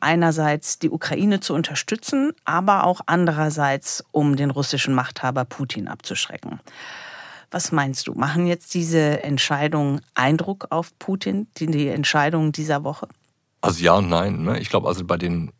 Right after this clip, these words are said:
Speaker 2: bei der Munition ist klar, das ist was Handfestes, das kommt.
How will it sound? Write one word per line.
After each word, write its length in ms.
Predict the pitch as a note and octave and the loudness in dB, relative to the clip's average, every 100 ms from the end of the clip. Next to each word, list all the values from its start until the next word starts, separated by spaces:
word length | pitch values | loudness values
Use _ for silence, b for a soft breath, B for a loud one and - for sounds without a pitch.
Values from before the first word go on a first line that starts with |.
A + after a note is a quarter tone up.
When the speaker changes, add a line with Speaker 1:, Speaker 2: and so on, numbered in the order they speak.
| _ | _
Speaker 2:
bei 80 | G#2 | 2
der 100 | F#2 | 4
Munition 420 | F#2+ G2+ - A2+ | 6 6 6 4
ist 160 | A2 G2+ | 2 0
klar, 360 | - G2 G#2+ F#2+ | 4 4 4 0
das 180 | F2+ | -2
ist 140 | E2+ - | 0 0
was 120 | G2 | 2
Handfestes, 540 | G#2 C3 C3 B2+ C3 | 2 2 0 -2 -4
das 160 | G#2 F2+ | -6 0
kommt. 320 | - E3+ F3+ | 2 2 -2